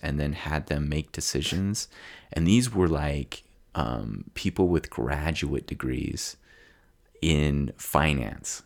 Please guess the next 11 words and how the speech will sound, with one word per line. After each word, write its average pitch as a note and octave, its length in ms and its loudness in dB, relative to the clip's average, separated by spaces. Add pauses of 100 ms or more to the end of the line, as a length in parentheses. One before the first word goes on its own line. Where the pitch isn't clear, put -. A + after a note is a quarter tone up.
So - 180 -6
these A2 220 4
are, G#2 100 6
like, D2 300 2
well-educated E2 920 2
people, D2 480 -2
everyone F#2 480 4
with D#2 120 0
the - 100 -6
same D#2+ 340 2
education. - 800 -4